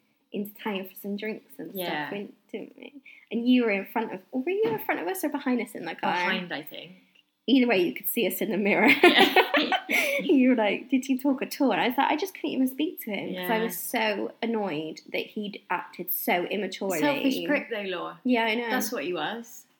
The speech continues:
Speaker 2: You
Speaker 1: I
Speaker 2: know, he
Speaker 1: know.
Speaker 2: couldn't possibly have made, like, an effort 'cause it was a big deal to you to introduce him
Speaker 1: I know.
Speaker 2: to people.
Speaker 1: And then, like
Speaker 2: And that, was that the first time you met Tom?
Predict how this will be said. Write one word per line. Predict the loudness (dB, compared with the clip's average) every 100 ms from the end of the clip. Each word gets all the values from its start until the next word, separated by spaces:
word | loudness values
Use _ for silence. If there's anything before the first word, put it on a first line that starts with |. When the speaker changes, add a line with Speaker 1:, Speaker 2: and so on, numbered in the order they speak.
| _ _ _
Speaker 2:
You | -2
Speaker 1:
I | 2
Speaker 2:
know, |
he | 2 2
Speaker 1:
know. |
Speaker 2:
couldn't | 0 0 -4
possibly | -6 -6 -8 -6
have | -6
made, | -6 -6
like, | -8 -8
an | -6
effort | -6 -6 -10 -12
'cause | -10 -10
it |
was | -8
a | -8
big | -10 -6
deal | -6 -6
to | -10 -10
you | -8 -8
to | -10
introduce | -12 -14 -12 -10 -8 -8
him | -10 -8 -4
Speaker 1:
I | 0
know. | 0 0 -2
Speaker 2:
to | -4
people. | -6 -8 -8 -8 -10 -12 _ -4 2
Speaker 1:
And | 4
then, | 4
like | 4 4 0
Speaker 2:
And | 0
that, | 2 2 -2
was | -4
that | -6 -8
the |
first | -10 -10
time | -10 -8
you | -8
met | -8 -6
Tom? | -6 -6 -8 -16 -18